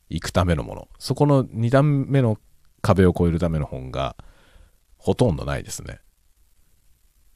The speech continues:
だからそこを作ろうと思ったのがきっかけなんですね。で、企画、企画書を持ってったのよ。その出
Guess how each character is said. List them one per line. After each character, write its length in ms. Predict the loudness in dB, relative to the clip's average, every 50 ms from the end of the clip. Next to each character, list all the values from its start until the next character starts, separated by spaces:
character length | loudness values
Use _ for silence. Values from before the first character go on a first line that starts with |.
| _ _
だ 20 | -4
か 40 | -4
ら 40 | -2
そ 140 | -2 -2
こ 100 | 0 0
を 60 | 0 0
作 180 | -2 -4 -4 -2
ろ 80 | -2
う 40 | -2
と 80 | -4 -8
思 120 | -12 -12
っ 20 | -14 _
た 100 | -12 -10
の 100 | -10 -10
が 120 | -12 -12 -14
き 100 | -14 -16
っ 20 |
か 140 | -16 -14 -14
け 80 | -12 -14
な 80 | -14
ん 60 | -16
で 60 | -18 -20
す 120 | -18 -16
ね。 160 | -14 -16 -16 -16 -20 -20 -20 -20 -20 -20 _ _ _ _ _ _ _ _ _ _ _ _ _ _ _ _ _ _ _ _ _ _ _ _ _ _
で、 140 | 2 2
企 180 | 2 0 -8 -2
画、 180 | -2 -2 -2 -2 -10 -14 _
企 120 | -6 -4
画 120 | -4 -2 0
書 120 | 0 -2
を 20 |
持 100 | -2 -2
っ 20 | -6
て 120 | _ -8
っ 20 | -8
た 100 | -8 -12
の 60 | -14
よ。 100 | -14 -14
そ 120 | -14 -14
の 120 | -12 -12 -10
出 240 | -8 -8 -8 -10